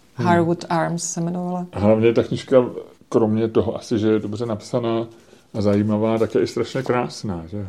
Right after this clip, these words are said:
Speaker 2: Děku-,
Speaker 1: Fotky
Speaker 2: děkuju,
Speaker 1: a
Speaker 2: no.
Speaker 1: všecko.
Speaker 2: No, eh, já tam mám vlastně svoje fotky a to, že je krásná, to, ona je taková vypiplaná,
Speaker 1: Jo,
Speaker 2: no.
Speaker 1: jo.
Speaker 2: Eh, já když něco dělám,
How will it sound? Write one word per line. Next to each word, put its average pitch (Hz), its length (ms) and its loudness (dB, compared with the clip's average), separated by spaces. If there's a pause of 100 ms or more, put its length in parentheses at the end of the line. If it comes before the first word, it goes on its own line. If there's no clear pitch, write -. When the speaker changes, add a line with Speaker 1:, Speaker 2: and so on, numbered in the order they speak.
(400)
Speaker 2:
Děku-, 190 300 -6
Speaker 1:
Fotky 165 220 0 (100)
Speaker 2:
děkuju, - 240 4
Speaker 1:
a - 20 4
Speaker 2:
no. 214 180 6
Speaker 1:
všecko. 110 460 -6
Speaker 2:
No, 240 340 8 (300)
eh, 214 100 6 (260)
já 214 120 6
tam 233 100 8
mám 233 120 8
vlastně 226 280 6
svoje 226 260 4
fotky 226 460 4
a 214 120 -2
to, 214 200 4
že 214 100 6
je 240 180 6
krásná, 190 1000 2
to, 202 440 2 (240)
ona 196 160 2
je 220 60 8
taková 220 220 4
vypiplaná, 202 640 2
Speaker 1:
Jo, 107 140 2
Speaker 2:
no. 101 120 -2
Speaker 1:
jo. 98 140 -4 (760)
Speaker 2:
Eh, 180 520 0 (500)
já 202 200 4
když 220 220 2
něco 226 260 4
dělám, 214 720 6